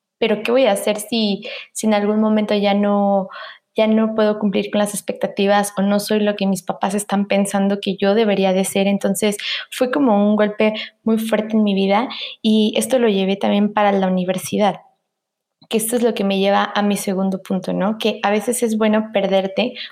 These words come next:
para encontrarte. Y a mí me pasó justo cuando estaba en, en la toma de decisión de qué carrera y a qué universidad quería entrar.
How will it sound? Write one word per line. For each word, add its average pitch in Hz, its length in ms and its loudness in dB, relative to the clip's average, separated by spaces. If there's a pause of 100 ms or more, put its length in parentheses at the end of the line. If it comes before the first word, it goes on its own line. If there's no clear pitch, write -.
(120)
para 196 160 2
encontrarte. 190 800 0 (340)
Y 202 520 2
a 208 100 0
mí 220 100 4
me 262 120 4
pasó 214 260 -4
justo - 340 -6
cuando 196 260 0
estaba 202 520 0
en, 196 320 2 (360)
en 208 120 0
la 202 120 0
toma 220 220 2
de 220 140 2
decisión 202 640 0
de 202 260 -2
qué 208 480 2
carrera 208 720 0
y 196 360 0
a 202 140 -4
qué 214 120 0
universidad 202 560 0
quería 202 240 -2
entrar. 196 380 -2